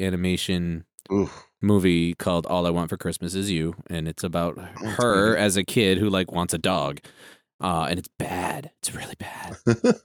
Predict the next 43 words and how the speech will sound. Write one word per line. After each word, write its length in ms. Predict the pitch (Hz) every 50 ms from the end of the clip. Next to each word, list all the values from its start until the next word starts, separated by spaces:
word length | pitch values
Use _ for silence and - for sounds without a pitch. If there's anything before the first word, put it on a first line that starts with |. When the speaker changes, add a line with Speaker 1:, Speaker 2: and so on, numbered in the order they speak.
| - - -
Speaker 1:
But, 180 | - 90 85 82 -
you 100 | 107 107
know, 180 | 101 101 107 107
the 80 | 107 98
kids 240 | - 127 123 113 107
love 180 | 110 107 98
it, 140 | 110 95 -
so 260 | - 98 92 90 82 - _ _ _ -
whatever. 340 | 101 90 82 76 69 73 - _ _ _ _ -
Speaker 2:
So 140 | - -
that's 120 | 90 92 87
Speaker 1:
Makes 60 | 92
Speaker 2:
what 80 | 85 80
you're 100 | 85 87
Speaker 1:
them 60 | 82
happy. 60 | 85
Speaker 2:
watching 280 | 87 85 - 85 82 78
twenty-four 420 | - - - 90 82 - - 85
seven 300 | 80 - 92 85 80 73
right 140 | 73 71 -
now. 220 | 78 - 82 - - _ - - -
Speaker 1:
Yep, 220 | - 156 196 240 226
w-, 180 | 190 165 127
they 140 | 107 135 131
like, 200 | 131 131 131 123
those 200 | 135 147 160 170
are 40 | 165
the 100 | 156 160
two 180 | 147 - 151 143
that 120 | 135 120
they're 100 | 135 120
really 160 | 120 117 110
into. 120 | 107 104 120
And 120 | 139 151
they're 60 | 156
just 100 | 156 151
starting 220 | - 175 170 175 180
to 40 | 165
get 140 | 151 147 139
into 260 | 131 123 - - 123
the, 300 | 110 117 107 104 104 107
the 140 | 98 104 101
classic 480 | - - 107 104 104 - - 101 95